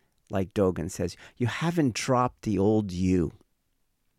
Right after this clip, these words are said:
And so this transformation into fluency, this kind of being, is not possible even then. And it's about this time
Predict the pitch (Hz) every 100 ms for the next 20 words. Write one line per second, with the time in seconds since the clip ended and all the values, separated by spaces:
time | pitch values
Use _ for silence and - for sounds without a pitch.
0 | _ _ _ _ _ _ _ _ _ _
1 | _ - - - 117 123 123 117 113 -
2 | 151 147 - 127 139 160 - 127 113 107
3 | 101 92 - 156 151 117 - 101 87 101
4 | 85 - 120 110 92 101 123 147 143 95
5 | 90 101 - _ _ _ _ _ _ 113
6 | 104 - 127 - - 127 160 - 107 113
7 | - 135 139 135 139 156 98 - _ _
8 | _ _ _ _ _ _ _ _ _ _
9 | _ _ _ _ _ _ _ _ 131 147
10 | - 143 151 139 170 170 - - 135 127
11 | 123 120